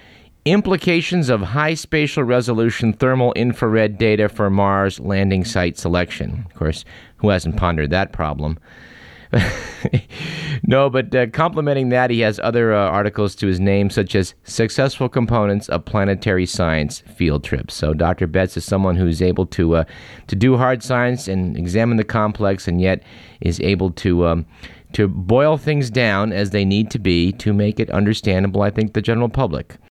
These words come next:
He'll be joining us in our second segment, and I'm looking forward to that talk.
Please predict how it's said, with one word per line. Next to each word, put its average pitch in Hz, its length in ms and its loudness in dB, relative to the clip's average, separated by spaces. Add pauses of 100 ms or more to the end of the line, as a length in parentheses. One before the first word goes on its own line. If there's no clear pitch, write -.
(200)
He'll 127 100 2
be 113 120 2
joining 120 380 2
us 117 120 -2
in 110 120 0
our 101 120 2
second 127 360 -2
segment, 127 380 0
and 95 80 2
I'm 95 160 2
looking 104 440 0
forward 98 360 0
to 92 60 0
that 92 220 0
talk. 67 380 -4